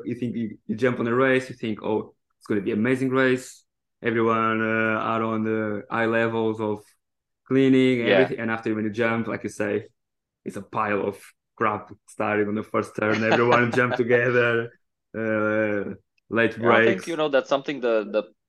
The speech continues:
Speaker 2: yeah, the platforms themselves can, can look after this. Like, if you look at the iRacing system, it's quite good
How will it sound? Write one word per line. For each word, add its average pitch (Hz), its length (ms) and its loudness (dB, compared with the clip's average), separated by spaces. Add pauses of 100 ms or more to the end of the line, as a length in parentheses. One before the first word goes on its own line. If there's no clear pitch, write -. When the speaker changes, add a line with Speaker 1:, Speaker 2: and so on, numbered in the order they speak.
(120)
Speaker 2:
yeah, 113 440 4
the 113 120 -2
platforms 147 500 0
themselves 113 480 0
can, 92 280 -6
can 101 200 -6
look 101 160 -2
after 123 240 0
this. 90 140 0
Like, 95 180 0
if 98 140 -10
you 113 80 -2
look 127 180 -2
at 101 140 -2
the 92 560 -4
iRacing 143 560 2
system, 185 280 -4
it's - 100 -10
quite 95 240 0
good 123 220 0